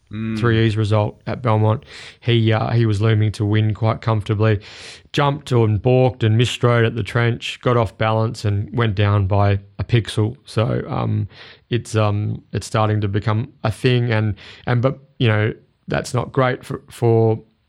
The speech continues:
Speaker 2: for, you know, for, for the punters, but mo-, most importantly, it's not great for the horses and the riders. It looks like it's, uh, it's
Speaker 1: Yeah,
Speaker 2: a
Speaker 1: dangerous.
Speaker 2: safety issue. Yeah, um,
Speaker 1: Hundred percent.
Speaker 2: and, and just, just confirming, I mentioned earlier, like, it was a, it was a factor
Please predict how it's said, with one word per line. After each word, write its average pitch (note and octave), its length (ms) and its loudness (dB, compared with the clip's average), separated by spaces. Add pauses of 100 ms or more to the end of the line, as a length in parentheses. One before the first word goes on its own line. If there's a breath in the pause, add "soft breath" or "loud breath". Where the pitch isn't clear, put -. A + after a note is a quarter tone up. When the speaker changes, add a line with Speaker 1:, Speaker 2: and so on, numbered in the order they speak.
(360)
Speaker 2:
for, A2 760 0 (120)
you A2+ 120 -2
know, G#2+ 180 0
for, G#2+ 260 -6
for - 140 -10
the A2+ 60 -2
punters, A#2+ 380 0
but B2 120 -4
mo-, C#3+ 200 2
most D3+ 260 2
importantly, B2 360 2
it's G2+ 100 -2
not E3 100 0
great B2+ 240 -2
for - 80 -4
the G#2+ 100 2
horses G#2 360 2
and G2 80 0
the G2+ 60 2
riders. G#2 380 2
It A2+ 120 -6
looks A#2+ 180 -6
like A#2 180 -4
it's, - 280 -12
uh, - 180 -6 (380 loud breath)
it's - 40 -6
Speaker 1:
Yeah, C3+ 100 0
Speaker 2:
a G2+ 260 0
Speaker 1:
dangerous. A2 220 0
Speaker 2:
safety G#2+ 160 2
issue. A2 360 -4
Yeah, A#2 220 -2 (520 loud breath)
um, B2 180 0
Speaker 1:
Hundred A2 100 -2
percent. C3 400 -4
Speaker 2:
and, - 80 -14
and B2+ 280 -4
just, - 280 -6
just D3+ 180 -2
confirming, A2+ 560 0
I G#2+ 80 0
mentioned A2+ 400 -2
earlier, A2+ 240 2
like, A2 160 0
it B2 160 -4
was B2+ 340 0
a, A#2 200 0 (760 loud breath)
it C#3+ 100 0
was D3+ 220 4
a D#3+ 60 0
factor A#2+ 540 -2